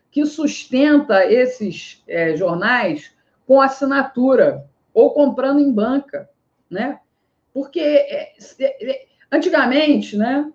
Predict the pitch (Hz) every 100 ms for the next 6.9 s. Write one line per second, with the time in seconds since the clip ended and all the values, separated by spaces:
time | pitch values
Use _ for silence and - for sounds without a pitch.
0 | _ 175 185 - 220 214 214 220 190 180
1 | 208 165 185 254 254 208 165 151 190 214
2 | 226 220 240 - 226 - 226 233 214 240
3 | 247 - 277 - 294 277 220 190 165 147
4 | 147 - _ _ _ _ 226 269 - 269
5 | 247 240 240 220 226 220 196 175 269 302
6 | 294 - - 269 247 - 247 262 302